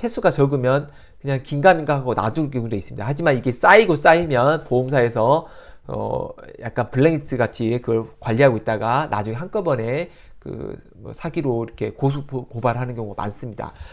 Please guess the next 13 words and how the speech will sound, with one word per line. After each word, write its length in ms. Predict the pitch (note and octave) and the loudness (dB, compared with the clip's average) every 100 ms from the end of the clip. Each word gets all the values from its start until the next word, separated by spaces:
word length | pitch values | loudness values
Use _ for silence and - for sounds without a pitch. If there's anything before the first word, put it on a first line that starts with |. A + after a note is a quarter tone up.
| - - - - | -18 -20 -20 -4
그래서 480 | B2+ B2 A#2 A#2+ - - - - | 0 2 2 -2 -8 -20 -14 -8
혹시라도 920 | G3+ - A#3 G3+ C3+ B2 B2+ D3 C#3+ | -8 -4 6 8 8 8 6 4 -2
그 80 | C3 | -4
이런 360 | B2 C3 C3+ | 2 4 4
거에 240 | B2 A2 A2+ | 2 2 0
관련되거나 1040 | - - A#2 A#2+ C#3 C#3 B2 A2+ A2 A#2 - - | -8 -6 0 2 4 4 2 0 -2 -4 -8 -6
거-, 160 | A#2 - - | -6 -6 -8
그 400 | A2+ A#2+ - - | -6 -6 -8 -4
연루될 480 | A#2 C3 E3 D3 - | 0 2 4 4 4
경우에는 460 | A2 G#2 A2+ C#3+ | -2 -4 -2 -2
굉장히 260 | C#3+ A#2 A#2 | -2 -2 -2
조심해야 380 | - A#2+ C3 A2 | -4 -6 -6 -6
되니까 560 | G2+ - G#2 A2+ C#3 | -10 -12 -8 -6 -6